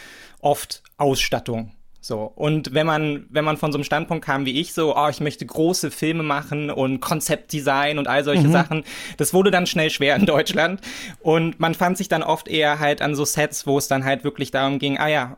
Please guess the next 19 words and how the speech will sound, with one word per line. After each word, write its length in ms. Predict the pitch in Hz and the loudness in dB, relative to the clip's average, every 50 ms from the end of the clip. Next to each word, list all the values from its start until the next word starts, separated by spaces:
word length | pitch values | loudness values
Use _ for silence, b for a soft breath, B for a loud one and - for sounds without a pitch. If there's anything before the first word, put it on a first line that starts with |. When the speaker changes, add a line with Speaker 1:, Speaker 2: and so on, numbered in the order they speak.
| - | -14
Speaker 1:
okay, 240 | 135 - - 147 135 | -14 -8 -6 -4 -2
wir 100 | 139 135 | -2 -2
brauchen 440 | 123 151 135 143 139 - 143 139 120 | 0 0 2 2 0 -2 -4 -4 -4
wieder 460 | 139 147 143 143 139 139 135 135 - | -4 -4 -2 0 0 0 -2 -2 -2
irgendwie 520 | - 139 139 143 139 - - 131 139 139 | -2 -4 -2 -2 -4 -6 -6 -6 -4 -4
Kommissariat 760 | 131 - - 151 156 147 - 160 143 135 143 139 131 131 131 - | -4 -4 -4 -4 -4 -2 -2 -2 -2 -2 -2 -2 -2 -2 -2 -4
vier 420 | - - 151 131 117 104 - - | -8 -6 -4 -4 -2 -4 -4 -8
und, 400 | - - 127 127 131 131 123 123 127 | -8 -6 -4 -4 -4 -6 -6 -6 -4
ähm, 300 | 123 127 123 123 127 123 | -2 -2 0 -2 -2 -2
du 80 | 139 | -2
beschäftigst 440 | 127 135 - 139 135 131 - 135 - - | -4 -2 -2 -2 -2 -2 -4 -10 -10 -12
dich 100 | 131 - | -6 -4
damit, 240 | 127 123 131 123 | -4 -4 -2 -4
irgendwelche 400 | - 127 123 127 127 117 - 127 - | -4 -4 -2 -2 -4 -4 -4 -2 0
Ordner 340 | 117 127 131 - 113 - - | 0 0 0 -2 -4 -4 -4
irgendwo 260 | 104 113 113 113 113 | -4 -6 -6 -6 -6
einzusortieren 760 | 92 101 117 127 - 131 117 107 - - - 113 110 110 117 | -4 -4 -4 -4 -6 -8 -8 -8 -10 -8 -6 -6 -4 -4 -4
und 160 | - 123 123 | -4 -6 -6
so. 220 | - - 139 143 | -4 -4 -4 -4